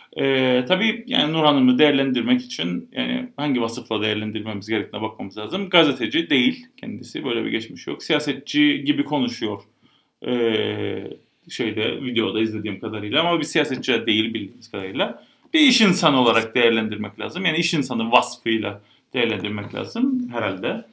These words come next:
Ee, ama bu iş insanı vasfı da ya da işte bu kanalın patronu olarak vasfını da değerlendirdiğimizde yani,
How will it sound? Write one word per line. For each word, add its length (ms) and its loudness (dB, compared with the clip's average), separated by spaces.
Ee, 200 4
ama 360 0
bu 140 0
iş 140 -2
insanı 340 0
vasfı 320 -2
da 60 0
ya 100 0
da 80 0
işte 200 -8
bu 40 -20
kanalın 400 -4
patronu 340 -6
olarak 440 -2
vasfını 320 -6
da 120 -4
değerlendirdiğimizde 800 -4
yani, 340 -2